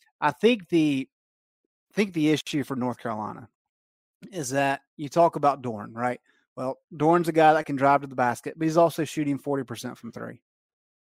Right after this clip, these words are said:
Markel Johnson's shooting fifty percent from three. Uh, C J Bryce, who's another six five guy, shooting thirty-eight percent from three.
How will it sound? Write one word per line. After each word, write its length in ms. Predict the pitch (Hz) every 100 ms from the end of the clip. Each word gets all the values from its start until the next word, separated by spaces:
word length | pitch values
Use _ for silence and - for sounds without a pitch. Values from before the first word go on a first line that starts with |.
| -
Markel 340 | 117 127 151
Johnson's 540 | 139 175 180 - 117 -
shooting 360 | 117 117 131 -
fifty 300 | - 175 160
percent 380 | 127 120 117 -
from 100 | 113
three. 340 | 120 117 131 _ _ _ _ _ -
Uh, 220 | 107 110
C 200 | - 139
J 160 | 131 160
Bryce, 540 | 160 180 147 117 -
who's 200 | 127 113
another 300 | 139 160 160
six 260 | - 135 -
five 220 | 123 113
guy, 280 | 113 107 107
shooting 260 | - 127 135
thirty-eight 420 | 139 143 156 143
percent 280 | 135 131 117
from 120 | 120
three. 300 | 113 113 120